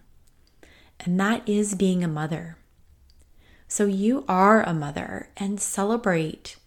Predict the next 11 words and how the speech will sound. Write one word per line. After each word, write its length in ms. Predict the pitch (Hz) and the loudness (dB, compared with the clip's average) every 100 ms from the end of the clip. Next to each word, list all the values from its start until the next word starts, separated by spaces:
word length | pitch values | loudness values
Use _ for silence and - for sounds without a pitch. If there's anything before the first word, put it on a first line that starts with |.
| _ - | _ -16
celebrate 640 | - 208 226 214 175 - | -4 -2 0 -2 -4 -6
that. 480 | 151 160 - - - - | -8 -10 -14 -18 -20 -20
Celebrate 760 | - 196 214 226 233 226 - - | -12 -6 -4 -2 0 0 -2 -2
the, 340 | 185 180 175 - - - - - - - _ _ - | -2 -2 -6 -10 -20 -20 -20 -20 -20 -20 _ _ -4
the 140 | 208 | 0
loving 440 | 196 185 202 233 180 | 2 4 4 4 2
mother 340 | 170 180 165 | 0 -2 -4
that 320 | 160 165 - | -4 -6 -4
you 120 | 175 170 | -6 -6
truly 460 | - 175 165 147 | -6 -4 -4 -4
are. 300 | 151 143 - | -4 -6 -10